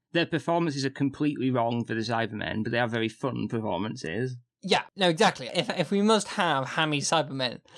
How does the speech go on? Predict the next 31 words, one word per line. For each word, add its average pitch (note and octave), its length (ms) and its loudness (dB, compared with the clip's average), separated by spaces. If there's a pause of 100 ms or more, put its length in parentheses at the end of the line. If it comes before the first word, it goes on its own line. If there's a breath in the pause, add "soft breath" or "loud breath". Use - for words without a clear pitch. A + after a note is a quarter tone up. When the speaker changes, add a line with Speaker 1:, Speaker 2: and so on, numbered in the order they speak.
Speaker 2:
let E3 180 4
them D#3 160 4
be C#3+ 140 4
these C#3 480 2
hammy C3+ 360 -2
Cybermen. C3 460 0
Speaker 1:
Yeah, A2+ 200 2
exactly. A#2 760 -2
Speaker 2:
The F3+ 160 2
Cyber G#3+ 340 4
Leader D3+ 380 2
honestly F3 320 4
had C#3+ 180 2
me C#3+ 100 0
almost C#3 220 0
in C#3+ 80 0
stitches, C#3 400 -2
not F#3 220 4
laughing F#3 360 4
at E3+ 240 2
him, C3+ 120 -6
just, A#3+ 180 -2
like, D#3+ 300 2
he's E3 180 0
just G3 300 2
quite F#3 200 2
funny. E3+ 680 0
Speaker 1:
The - 100 2
thing C#4 200 2
is C4+ 180 2
that G#3 220 0